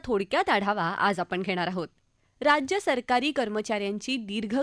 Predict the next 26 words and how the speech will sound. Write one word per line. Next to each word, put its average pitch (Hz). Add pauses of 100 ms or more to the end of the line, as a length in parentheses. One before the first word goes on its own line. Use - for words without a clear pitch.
काळजी 196
मागणी 208
यंदा 214
पूर्ण 196
झाली. 175 (600)
राज्य 302
शासकीय 277
कर्मचाऱ्यांना 233
जुन्या 220
निवृत्ती 233
वेतन 262
योजनेचा 208
लाभ 233
देण्याचा 202
निर्णय 185 (240)
राज्य 247
मंत्रिमंडळाने 190
यावर्षी 180
घेतला. 175 (540)
एक 349
नोव्हेंबर 240
दोन 208
हजार 202
पाच 208
पूर्वीच्या 247
जाहिरातीनुसार 196